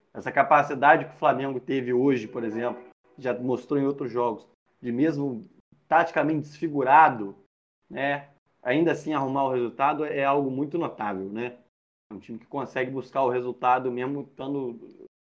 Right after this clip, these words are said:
mal postado em campo. A troca de peça não faz muito sentido, mas os caras se entendem, porque o time se manteve, a base,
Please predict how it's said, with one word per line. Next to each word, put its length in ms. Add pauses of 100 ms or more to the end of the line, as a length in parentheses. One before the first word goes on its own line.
(280)
mal 300
postado 580
em 80
campo. 720
A 120 (480)
troca 260
de 80
peça 320
não 80
faz 200
muito 180
sentido, 360
mas 140
os 80
caras 240
se 80
entendem, 460
porque 200
o 100
time 280
se 140
manteve, 500
a 80
base, 500